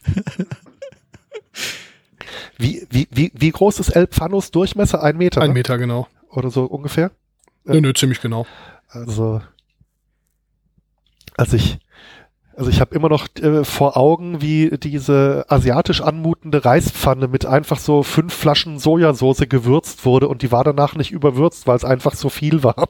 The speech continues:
Speaker 2: Ja, da gab's,
Speaker 1: <laughs>
Speaker 2: gibt's ein fantastisches Video von, wie wir mit diesen Flaschen anstoßen und dann alle die da reinkippen.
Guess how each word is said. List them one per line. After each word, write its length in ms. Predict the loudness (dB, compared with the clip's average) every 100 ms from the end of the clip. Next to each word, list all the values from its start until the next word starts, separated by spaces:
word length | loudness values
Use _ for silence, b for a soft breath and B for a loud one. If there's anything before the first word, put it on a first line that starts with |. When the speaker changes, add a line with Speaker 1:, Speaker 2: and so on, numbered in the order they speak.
| -2
Speaker 2:
Ja, 260 | -2 0 2
da 120 | 2
gab's, 240 | 2 2 2
Speaker 1:
<laughs> 100 | -2
Speaker 2:
gibt's 160 | 2
ein 140 | 0 2
fantastisches 760 | -2 0 0 0 0 0 0
Video 280 | 0 2 0
von, 340 | 0 0 0
wie 140 | 0 0
wir 60 |
mit 140 | 0 0
diesen 180 | -2 -2
Flaschen 360 | -4 -2 -2
anstoßen 720 | -2 -2 0 0 2 2 0
und 140 | 0 0
dann 120 | -2
alle 240 | 0 2
die 140 | 2 0
da 100 | 0
reinkippen. 680 | -2 -2 0 -2 -2 -2